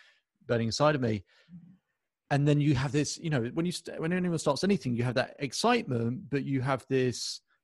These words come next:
uh, I guess, unconscious awareness. You don't know what you don't know yet. So at the, at that point, you're like, "Yeah, I can do this." And you hear, "Oh, that person makes fifty K a speed. Oh yeah, I can do that." And then you start finding out what you don't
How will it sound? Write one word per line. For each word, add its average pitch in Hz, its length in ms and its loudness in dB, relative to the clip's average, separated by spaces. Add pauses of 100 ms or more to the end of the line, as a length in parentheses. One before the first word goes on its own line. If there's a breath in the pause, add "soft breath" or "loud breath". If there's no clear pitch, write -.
(280)
uh, 120 460 2
I 131 80 -2
guess, - 240 -2 (240)
unconscious 151 640 -2
awareness. 135 360 2
You 123 60 -2
don't 147 220 4
know 135 120 2
what 123 160 -2
you 123 100 -4
don't 120 200 0
know 110 240 -2 (520)
yet. 117 300 -2
So - 320 0
at 147 80 4
the, 156 160 0
at 160 120 2
that 196 180 2
point, 139 160 0
you're 139 80 2
like, 139 160 0
"Yeah, 226 200 2
I 226 60 0
can 170 200 4
do 131 200 2
this." 185 400 2
And 143 140 -2
you 151 80 4
hear, 151 120 4 (300 loud breath)
"Oh, 208 60 2
that 214 160 2
person 202 240 4
makes 175 160 -4
fifty 196 320 0
K 185 240 0
a 180 40 2
speed. - 300 2
Oh 180 120 4
yeah, 190 200 4
I 220 80 2
can 151 160 -2
do 104 180 -8 (120)
that." - 240 -10 (420 soft breath)
And 151 180 0
then 185 220 2
you 196 80 0
start 156 320 -2
finding 143 300 -2
out 123 160 -4
what 120 180 -10
you 113 140 -8
don't 117 240 -2